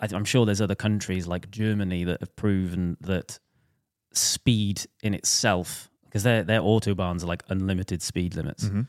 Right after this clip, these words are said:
Speaker 1: And I don't think it's speed that it's the issue. I think it's how people use the road that is the issue. So are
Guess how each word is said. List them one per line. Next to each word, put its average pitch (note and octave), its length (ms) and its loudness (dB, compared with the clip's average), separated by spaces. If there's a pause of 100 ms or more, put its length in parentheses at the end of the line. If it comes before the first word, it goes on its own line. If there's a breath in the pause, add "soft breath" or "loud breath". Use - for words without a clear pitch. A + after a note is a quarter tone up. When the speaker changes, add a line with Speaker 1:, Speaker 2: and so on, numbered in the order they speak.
(340 soft breath)
Speaker 1:
And G2 120 0
I F#2+ 40 0
don't A2+ 240 4
think G#2+ 200 -2
it's - 260 -6 (220)
speed G#2 560 0
that F#2+ 200 0
it's - 140 -4
the G2 140 0
issue. F2+ 420 -2
I F#2 60 -6
think G2 240 -4
it's - 140 -8
how F#2+ 220 -4
people F#2 360 -4
use G2+ 320 0
the F2 100 -4
road E2+ 360 -2 (100)
that F2+ 240 -8
is E2 160 -4
the F2 160 -6
issue. E2+ 300 -4 (460 soft breath)
So G2 340 2
are A2 340 4